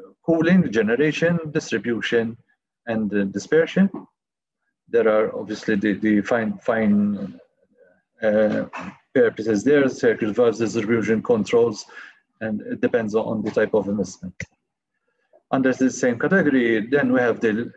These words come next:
lighting, uh, uh, investments, which relate to efficient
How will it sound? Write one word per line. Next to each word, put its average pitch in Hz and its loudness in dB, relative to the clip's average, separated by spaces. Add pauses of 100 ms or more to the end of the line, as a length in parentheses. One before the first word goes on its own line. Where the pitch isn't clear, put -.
lighting, 156 2
uh, 139 2 (400)
uh, 107 0
investments, 170 0 (240)
which - -18
relate 113 0
to 110 2
efficient 107 0